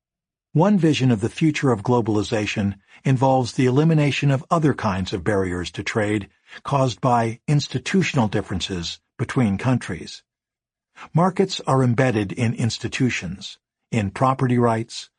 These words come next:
legal systems, and regulatory regimes. Differences in institutions between countries create trading costs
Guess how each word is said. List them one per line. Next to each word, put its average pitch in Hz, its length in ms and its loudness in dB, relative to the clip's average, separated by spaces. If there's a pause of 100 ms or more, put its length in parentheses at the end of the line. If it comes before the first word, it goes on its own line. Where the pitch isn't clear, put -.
(160)
legal 123 320 2
systems, 104 640 -4 (260)
and 120 260 0
regulatory 98 720 0
regimes. 95 840 -4 (880)
Differences 175 560 0
in 131 140 2
institutions 123 880 -2
between 113 380 0
countries 120 560 0 (360)
create 147 500 2
trading 135 420 2
costs 87 580 -6